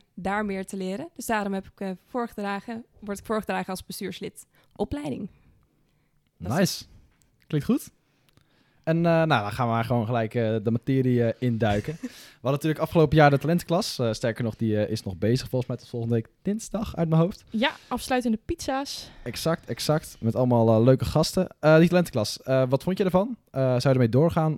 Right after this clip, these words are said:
Speaker 2: En wat zou je eventueel aanpassen?
Speaker 1: Ik denk dat de talentenklas heel waardevol is. Dus in dat opzicht zeker doorgaan. Het enige wat ik misschien zou wijzigen of misschien als losse toevoeging zou doen,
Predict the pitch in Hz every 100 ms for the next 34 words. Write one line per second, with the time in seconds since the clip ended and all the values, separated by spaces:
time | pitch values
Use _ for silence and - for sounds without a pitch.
0 | - - 113 110 107 - 101 110 - -
1 | - - 147 _ _ _ _ _ _ _
2 | _ _ _ _ _ _ _ 302 302 247
3 | 233 294 330 254 254 233 262 - 214 208
4 | - - 220 202 208 202 - 180 - 185
5 | - - 196 208 233 262 254 240 - -
6 | - - 202 240 226 196 208 247 277 -
7 | 392 _ _ _ - - - 262 294 269
8 | 240 233 226 240 233 214 185 202 233 -
9 | 240 226 233 - - 190 208 185 180 185
10 | - 190 - - 254 254 247 233 220 208
11 | 202 208